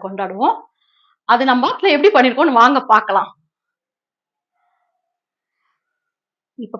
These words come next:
பாத்தீங்கன்னா, நம்ம வீட்ல வந்து கிருஷ்ண ஜெயந்தி. கிருஷ்ணருடைய காலெல்லாம் எப்படி வச்சிருக்கோம் பாருங்க. இப்ப பாத்தீங்கன்னா, பெருமாளுக்கு வந்து நம்ம என்னென்ன பண்ணிருக்கோம்னு சொல்லிட்டு பார்க்கலாம் வாங்க. இப்ப பாத்தீங்கன்னா,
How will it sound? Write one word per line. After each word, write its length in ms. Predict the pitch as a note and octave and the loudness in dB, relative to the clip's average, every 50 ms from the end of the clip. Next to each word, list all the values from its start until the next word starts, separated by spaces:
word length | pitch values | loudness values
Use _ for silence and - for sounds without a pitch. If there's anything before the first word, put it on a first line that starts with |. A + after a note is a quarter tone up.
| - A#3 | 2 2
பாத்தீங்கன்னா, 480 | A#3+ B3 - D#4+ C#4+ C#4+ B3+ G#3 F#3+ G3 A#3+ D#4+ A4+ A#4+ - - - | 2 2 2 0 -2 -2 -2 -2 -2 -2 0 0 0 -2 -4 -6 -8
நம்ம 140 | G#3 A3 C4 C4+ | -8 -2 2 2
வீட்ல 200 | D4 - - A#3 | 2 2 2 -2
வந்து 140 | C4 A4+ - - | -2 -2 -4 -4
கிருஷ்ண 320 | C#4 C#4+ - - E4+ D#4+ A3+ A#3 | -6 -4 -2 0 0 0 2 0
ஜெயந்தி. 320 | A3 G#3 G3 G3 G#3+ C4 G#4+ C5+ - - - _ _ - - _ _ - | 0 -2 -2 -4 -2 0 0 0 -2 -4 -18 _ _ -20 -20 _ _ -10
கிருஷ்ணருடைய 600 | C#4+ D4 D4 - - F#4 F4 E4+ D#4 C#4 A#3+ G#3 G3+ G3 - A3 | -8 -8 -6 -4 -2 0 0 2 2 2 0 0 -4 -4 -4 -2
காலெல்லாம் 560 | A3 A#3+ C4+ D4 D#4 C4+ A3+ A#3+ B3+ B3+ A3+ | 0 2 2 2 2 0 0 0 -2 -2 -4
எப்படி 200 | F#3+ F3+ G#3 B3 G3+ | -6 -8 -8 -8 -8
வச்சிருக்கோம் 420 | F#3+ - A#3 F#3+ - G3+ G#3 - E3 | -8 -10 -12 -14 -14 -14 -10 -8 -8
பாருங்க. 260 | E3 F3+ G3 F#3+ F#3 A3 D4 E4+ D#4+ _ _ _ _ _ _ _ _ _ _ _ _ _ _ _ _ _ _ _ _ _ _ _ _ _ _ _ _ _ _ _ _ _ _ _ _ _ _ _ _ _ _ _ _ _ _ _ _ _ _ _ _ _ _ _ _ _ _ _ _ _ _ _ _ _ _ _ _ _ _ _ _ _ _ _ _ - A3+ | -8 -8 -8 -6 -2 -2 -2 -2 -4 _ _ _ _ _ _ _ _ _ _ _ _ _ _ _ _ _ _ _ _ _ _ _ _ _ _ _ _ _ _ _ _ _ _ _ _ _ _ _ _ _ _ _ _ _ _ _ _ _ _ _ _ _ _ _ _ _ _ _ _ _ _ _ _ _ _ _ _ _ _ _ _ _ _ _ _ -18 -16
இப்ப 120 | - A3 - | -8 -2 0
பாத்தீங்கன்னா, 340 | B3+ C4 C4 C#4+ A3+ B3 F#4 - - | 0 0 0 -2 -4 -4 -4 -4 -2
பெருமாளுக்கு 440 | B3+ C#4+ D#4+ F#4+ F#4 E4+ - A#3+ A3 | -2 0 2 2 2 2 0 -2 -4
வந்து 140 | B3 D4 G#4+ D5+ - - - _ _ _ _ _ _ _ _ _ _ _ _ - | -2 0 0 0 0 -2 -4 _ _ _ _ _ _ _ _ _ _ _ _ -8
நம்ம 180 | A3 A3 A3 A3 | -6 -6 -4 -2
என்னென்ன 300 | A#3+ C#4 F4 G4 G4 F#4+ E4 C#4+ B3 A#3 - | 0 2 2 2 2 0 0 0 -2 -2 -4
பண்ணிருக்கோம்னு 520 | G#3+ A3 B3+ C#4+ C#4 C#4+ A#3+ B3 C#4 C#4 - | -4 -4 -4 -4 -6 -6 -8 -8 -10 -8 -10
சொல்லிட்டு 220 | G#3 G#3+ G#3+ - - G3 | -10 -12 -12 -10 -6 -6
பார்க்கலாம் 320 | F#3 G3+ - G3+ G3 F#3 F#3 | -6 -6 -6 -6 -6 -6 -6
வாங்க. 180 | F#3 F#3 F#3+ F#3+ F#3+ A3+ G#3+ | -8 -10 -12 -16 -16 -18 -18
இப்ப 140 | G#3+ G3+ - - A3 | -20 -12 -6 -4 -4
பாத்தீங்கன்னா, 380 | A3 A3 A#3+ G#3 G#3 G#3 A#3 | -4 -6 -8 -12 -10 -10 -10